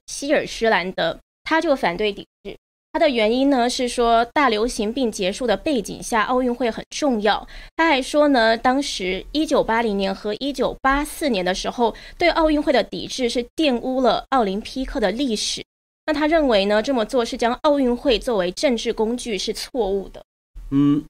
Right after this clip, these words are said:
Speaker 2: 首先说大流行来讲的话，我们知道说大流行的真正的肇事者是中共这边。
Speaker 1: 嗯。
Speaker 2: 那么你说是大流行之后，大家说为了这种放松，或者甚至为了这种表达生命的勇气，或者这种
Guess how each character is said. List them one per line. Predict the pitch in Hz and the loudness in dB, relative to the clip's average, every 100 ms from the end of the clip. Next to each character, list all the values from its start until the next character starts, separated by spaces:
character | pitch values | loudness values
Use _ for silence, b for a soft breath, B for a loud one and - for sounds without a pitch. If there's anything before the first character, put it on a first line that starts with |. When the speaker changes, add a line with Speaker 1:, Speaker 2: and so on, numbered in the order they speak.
| - | -2
Speaker 2:
首 | 156 | 0
先 | 214 | 0
说 | 214 | 0
大 | 208 196 | 2 4
流 | 143 | 4
行 | 165 - 98 120 | 0 -4 -4 0
来 | 101 | -2
讲 | 104 98 | -2 -4
的 | 85 | -4
话， | 90 110 | -2 -2
我 | 92 | -2
们 | 95 | -4
知 | 117 | -2
道 | 110 | -2
说 | 113 | 0
大 | 151 | 0
流 | 131 147 | 0 0
行 | 147 117 | -2 -2
的 | 117 | -2
真 | 147 151 | 0 -2
正 | 160 | -2
的 | - | 0
肇 | 143 | 0
事 | 127 - 160 | 0 -2 -2
者 | - 87 | -2 -6
是 | 98 | -8
中 | - 123 | -8 -6
共 | 110 | -6
这 | 98 | -6
边。 | 85 85 - - - | -6 -8 -12 -18 -14
Speaker 1:
嗯。 | 202 185 | -14 -4
Speaker 2:
那 | 180 | 2
么 | 170 | 4
你 | 135 | 4
说 | 117 165 | 4 2
是 | 165 151 120 - - | 2 0 -2 -6 -2
大 | 170 | 2
流 | 151 151 | 2 2
行 | 143 135 | 0 -2
之 | 156 | -2
后， | - 175 | -2 0
大 | 120 | 0
家 | 120 127 | 0 -2
说 | 135 | -2
为 | 131 | 0
了 | 104 | 0
这 | 98 | -2
种 | 101 90 | -4 -2
放 | 135 113 | -2 -2
松， | 123 127 | -2 -2
或 | 127 | 0
者 | 110 | -2
甚 | 95 117 | -2 -4
至 | |
为 | 110 | -2
了 | 107 | -2
这 | 101 110 | -2 -4
种 | 101 95 B _ | -6 -6 B _
表 | 107 | 0
达 | 98 110 | 2 0
生 | - 143 | 0 2
命 | 147 | 2
的 | 120 | 2
勇 | 104 92 | 0 -2
气， | 92 139 | -2 -2
或 | 110 | -2
者 | 110 | -2
这 | 113 | -2
种 | 104 98 | -4 -4